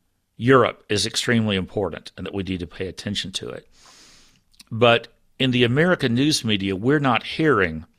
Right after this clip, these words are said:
about some of the things that are happening in Europe that are very important. And in particular, listeners might want to look up cases involving the Tavistock Hospital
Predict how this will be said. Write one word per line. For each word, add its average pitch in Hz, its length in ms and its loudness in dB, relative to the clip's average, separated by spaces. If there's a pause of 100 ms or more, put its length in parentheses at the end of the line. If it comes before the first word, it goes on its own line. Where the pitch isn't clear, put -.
(800)
about 101 360 0
some 120 320 2
of 98 100 0
the 101 80 -2
things 95 340 -4
that 98 140 -6
are 92 60 -4
happening 95 380 -6
in 87 100 -6
Europe 87 280 -8
that 92 100 -8
are 92 40 -6
very 90 300 -4
important. 85 500 -8 (640)
And 117 140 0
in 110 120 2
particular, 101 720 -2
listeners 113 720 0 (1160)
might 117 380 0
want 110 260 -6
to - 120 -6
look 101 340 -4
up 95 300 -2 (120)
cases 104 560 -2
involving 90 760 -4 (1200)
the 95 180 -6
Tavistock - 1200 -2 (1300)
Hospital 85 720 -4